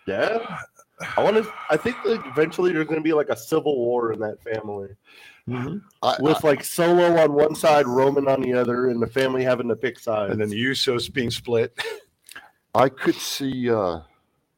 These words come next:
Speaker 3: I could see a gentleman that does, uh, a booty dance pretty good.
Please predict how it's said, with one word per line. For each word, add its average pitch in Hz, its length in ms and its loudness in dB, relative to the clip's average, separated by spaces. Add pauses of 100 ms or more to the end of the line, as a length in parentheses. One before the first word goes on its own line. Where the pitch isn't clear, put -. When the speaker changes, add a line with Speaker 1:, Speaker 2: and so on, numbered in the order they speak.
(800)
Speaker 3:
I 120 120 2
could - 300 -4
see 143 300 -2
a 127 80 2
gentleman 123 720 -2
that 107 220 -2
does, 110 340 0
uh, 95 300 -2 (460)
a 98 60 -6
booty 147 420 0
dance 170 420 2
pretty 160 400 -2 (160)
good. 185 280 6